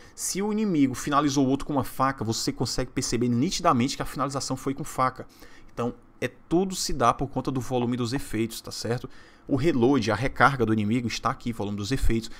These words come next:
As granadas, quando joga uma, uma stun ou uma flash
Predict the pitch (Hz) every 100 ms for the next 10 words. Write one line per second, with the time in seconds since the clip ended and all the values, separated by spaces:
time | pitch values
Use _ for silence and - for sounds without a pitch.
0 | - - 135 131 139 135 123 127 - 113
1 | 107 113 107 107 110 104 - 110 107 110
2 | - - 123 107 104 117 - 113 107 110